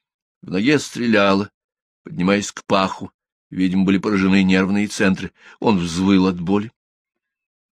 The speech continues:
На мгновение в поле его зрения попала рыдающая Сью. "О, Чарли, это ужасно! Они просто палачи!" Дверь распахнулась.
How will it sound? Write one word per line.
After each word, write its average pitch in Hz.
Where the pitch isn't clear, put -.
На 107
мгновение 135
в -
поле 170
его 98
зрения 98
попала 95
рыдающая 95
Сью. 95
"О, 165
Чарли, 135
это 175
ужасно! 120
Они 170
просто 135
палачи!" 104
Дверь 101
распахнулась. 131